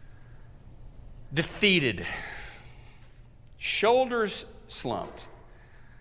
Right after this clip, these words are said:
"You are a gracious and compassionate God, slow to anger,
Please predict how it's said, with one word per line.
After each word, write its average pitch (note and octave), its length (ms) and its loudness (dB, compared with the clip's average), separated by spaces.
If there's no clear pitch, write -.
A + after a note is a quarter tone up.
"You G#3 840 4
are A#2+ 220 2
a A#2 40 0
gracious C3+ 720 -2
and G2 240 -8
compassionate F2+ 680 -8
God, B1 440 -6
slow C3+ 440 6
to A#2+ 120 6
anger, F#2 420 -2